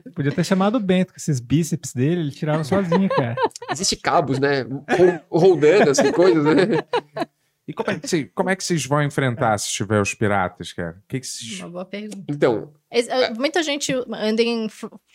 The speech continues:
Speaker 4: flotilha, que se chama?
Speaker 2: É.
Speaker 4: Tipo, vários barcos juntos
Speaker 3: Uma
Speaker 4: em
Speaker 3: frota,
Speaker 4: alguns
Speaker 3: uma-,
Speaker 4: lugares
Speaker 3: sim.
Speaker 4: que são mais perigosos,
Speaker 2: É tipo assim, tu
Speaker 4: assim.
Speaker 2: tá na Indonésia e tu vai pra, pra,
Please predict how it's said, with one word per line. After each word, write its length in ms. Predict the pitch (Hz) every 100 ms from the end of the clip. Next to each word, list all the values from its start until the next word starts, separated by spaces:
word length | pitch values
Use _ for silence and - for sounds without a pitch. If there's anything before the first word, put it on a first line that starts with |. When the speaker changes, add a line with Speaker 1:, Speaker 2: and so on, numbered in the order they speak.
| -
Speaker 4:
flotilha, 560 | 202 202 - 220 240
que 80 | 196
se 80 | -
chama? 220 | - 269 160
Speaker 2:
É. 180 | 135 - _ _ _ -
Speaker 4:
Tipo, 220 | 208 208
vários 300 | 208 233 247
barcos 340 | 220 220 247
juntos 260 | 208 214 202
Speaker 3:
Uma 60 | 185
Speaker 4:
em 40 | -
Speaker 3:
frota, 240 | 214 214
Speaker 4:
alguns 280 | 214 208 208
Speaker 3:
uma-, 80 | 208
Speaker 4:
lugares 500 | 208 196 190 190 190
Speaker 3:
sim. 260 | 202 196 175 - -
Speaker 4:
que 120 | 185
são 160 | 208
mais 360 | 190 185 185 185
perigosos, 360 | 190 185 180 135
Speaker 2:
É 20 |
tipo 120 | -
assim, 180 | 170 165
tu 100 | 131
Speaker 4:
assim. 60 | 170
Speaker 2:
tá 140 | 160
na 120 | 165 180
Indonésia 640 | 190 185 165 180 208 202
e 20 |
tu 80 | 202
vai 140 | 175 185
pra, 240 | 165 175
pra, 800 | 170 165 156 151 143 139 135 131